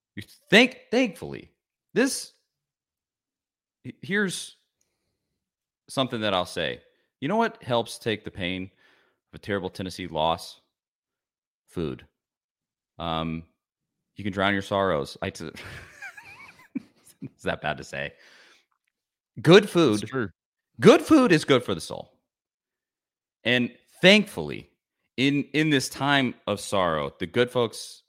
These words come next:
Speaker 1: at HelloFresh are coming through for us. They're sponsoring the show yet again this week. Thank you, thank you, thank you to HelloFresh. They are awesome. Uh,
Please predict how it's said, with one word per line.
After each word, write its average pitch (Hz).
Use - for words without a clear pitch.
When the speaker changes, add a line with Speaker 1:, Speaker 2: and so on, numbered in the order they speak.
Speaker 1:
at 80
HelloFresh 85
are 78
coming 82
through 90
for 80
us. 76
They're 82
sponsoring 127
the 117
show 104
yet 92
again 95
this 143
week. 120
Thank 202
you, 202
thank 175
you, 85
thank 139
you 65
to 92
HelloFresh. 90
They 80
are 69
awesome. 98
Uh, 85